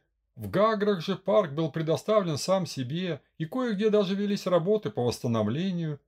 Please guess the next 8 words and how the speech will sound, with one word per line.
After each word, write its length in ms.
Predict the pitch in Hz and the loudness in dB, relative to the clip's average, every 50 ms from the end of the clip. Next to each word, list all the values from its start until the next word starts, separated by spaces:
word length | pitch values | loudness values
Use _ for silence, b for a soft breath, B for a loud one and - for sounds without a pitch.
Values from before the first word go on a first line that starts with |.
| _ _ _ _ _ _ _ _ | _ _ _ _ _ _ _ _
На 140 | - 117 107 | -4 -4 -2
пути 400 | - 127 113 - - 196 208 214 | -2 -4 -6 -4 -2 0 0 0
им 80 | 190 - | 0 -2
с 80 | - | -4
Ярцевым 500 | - 156 185 208 208 - - 175 151 110 | -2 0 2 2 0 0 -2 -4 -4 -4
встречалась 560 | - - - 131 113 - 185 196 196 196 170 | -6 -6 -8 -8 -6 -2 -2 0 0 0 -2
чудная 460 | - - - 147 175 185 170 190 196 196 | -4 -4 -4 -4 -4 -2 -2 -2 0 0
растительность, 720 | 196 196 190 - - 208 196 - - 123 107 104 92 - | 0 -2 -2 -2 -2 -2 -2 -2 -2 -2 -2 -2 -2 -4